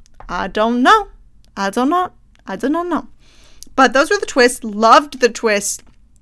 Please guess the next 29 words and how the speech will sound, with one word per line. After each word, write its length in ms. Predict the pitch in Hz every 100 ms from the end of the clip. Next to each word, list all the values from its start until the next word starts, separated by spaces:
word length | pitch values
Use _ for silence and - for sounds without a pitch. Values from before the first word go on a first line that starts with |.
| _ _ _
Loved 360 | 226 233 247 277
the 80 | 269
twists 280 | 262 247
and 80 | 247
the 80 | 233
turns. 320 | 233 208 208
Kept 260 | - 277 269
me 80 | 269
guessing. 440 | 214 202 214 202
So 360 | - - 277 302
exciting. 640 | 196 208 196 196 196 208 - - - - - -
And 140 | 285
what 140 | 320 339
I 100 | 320
also 380 | 262 320 320
really 340 | 349 320 302 269
enjoyed 540 | 262 233 196 202 202
was 300 | 196 196 196
the 80 | -
fantasy 520 | - 208 202 214 220
aspect, 440 | 196 185 - 196 202
which 140 | 196
I 60 | 214
talked 360 | - 196 -
about 320 | 208 208 196
a 60 | 214
little 220 | 202 202
bit 220 | 202 208 -
earlier. 500 | 254 302 269 202